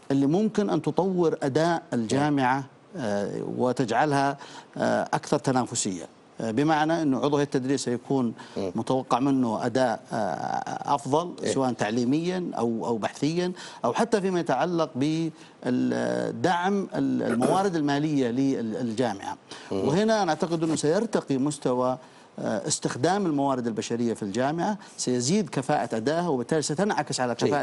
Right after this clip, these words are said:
Speaker 1: أداء الجامعة
Speaker 2: مم.
Speaker 1: وعلى تميزها وعلى تنافسها عالميًا، وهذا
Speaker 2: بيكون،
Speaker 1: اللي يميز الجامعات
Speaker 2: بيكون،
Speaker 1: ال-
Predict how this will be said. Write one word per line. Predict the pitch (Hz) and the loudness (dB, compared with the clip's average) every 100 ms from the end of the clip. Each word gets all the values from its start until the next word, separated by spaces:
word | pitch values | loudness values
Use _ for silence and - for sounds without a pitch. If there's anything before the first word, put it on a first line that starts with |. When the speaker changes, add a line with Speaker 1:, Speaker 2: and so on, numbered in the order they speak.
| 127 | 0
Speaker 1:
أداء | 123 131 | 0 0
الجامعة | 120 127 165 190 185 226 | 0 2 2 2 0 2
Speaker 2:
مم. | 117 113 98 | 2 0 0
Speaker 1:
وعلى | 156 185 214 | 2 4 2
تميزها | 202 190 196 214 214 | 2 0 2 4 4
وعلى | 196 233 | 4 2
تنافسها | 233 233 226 233 170 | 2 2 0 0 4
عالميًا، | 156 147 131 101 131 | 4 4 2 0 2
وهذا | 165 220 | 4 4
Speaker 2:
بيكون، | |
Speaker 1:
اللي | 226 | 4
يميز | 226 226 214 185 | 4 4 4 2
الجامعات | 175 180 147 180 | 2 2 4 4
Speaker 2:
بيكون، | |
Speaker 1:
ال- | 185 | 4